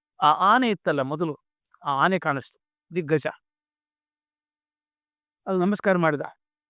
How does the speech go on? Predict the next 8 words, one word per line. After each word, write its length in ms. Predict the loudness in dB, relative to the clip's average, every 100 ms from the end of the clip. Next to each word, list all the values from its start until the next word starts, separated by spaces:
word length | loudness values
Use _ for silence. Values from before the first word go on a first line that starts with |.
| -8
"ನಮ್ 100 | -8
ಚಿಕ್ಕಪ್ಪಂದ್ರೆ 560 | -6 -2 0 0 -2 -2
ಹಿಂಗ್ 120 | 0
ಹೋದ್ರ? 280 | 2 2 0 -4 -12 _ _ _ _ _ _ _ _ _ _ -6
ನಮ್ 120 | -2
ಯಜ್ಞಾಶ್ವ 480 | -2 0 -2 0 0
ಕಳುವಾಗಿದೆ, 540 | 2 4 2 0 -4
ಸಿಗತ್ತಾ? 520 | -4 -4 -4 -6 -10